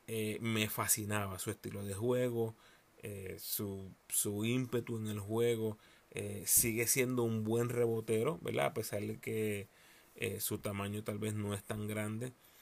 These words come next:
para jugar abajo el palo. Así que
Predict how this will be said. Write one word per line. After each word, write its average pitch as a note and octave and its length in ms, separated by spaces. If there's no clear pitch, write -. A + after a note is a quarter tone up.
para G#2+ 140
jugar G2 280
abajo G#2 260
el A#2 80
palo. E3+ 440
Así A#2+ 340
que F3 240